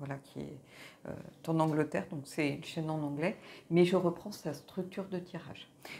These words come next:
Donc on va aller voir un petit peu, euh, bah, où vous en êtes tout simplement de votre, euh, de votre vie amoureuse. Alors, je prends le Rider, le Centennial,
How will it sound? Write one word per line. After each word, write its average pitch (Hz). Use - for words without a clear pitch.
Donc 170
on 185
va 170
aller 170
voir 180
un 165
petit -
peu, -
euh, 185
bah, 147
où 202
vous 220
en 175
êtes 170
tout 175
simplement 170
de 180
votre, 151
euh, 143
de 233
votre 240
vie 185
amoureuse. 165
Alors, 165
je 185
prends 208
le 175
Rider, 180
le 170
Centennial, 175